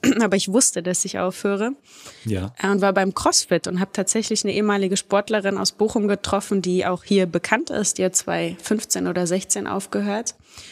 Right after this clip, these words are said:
Speaker 1: Ähm, der hab ich das gesteckt,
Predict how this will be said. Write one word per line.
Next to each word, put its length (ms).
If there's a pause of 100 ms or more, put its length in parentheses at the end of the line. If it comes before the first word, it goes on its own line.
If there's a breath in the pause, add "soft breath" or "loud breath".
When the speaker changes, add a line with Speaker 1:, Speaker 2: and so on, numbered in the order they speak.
(460 loud breath)
Speaker 1:
Ähm, 880 (220)
der 240
hab 140
ich 100
das 200
gesteckt, 580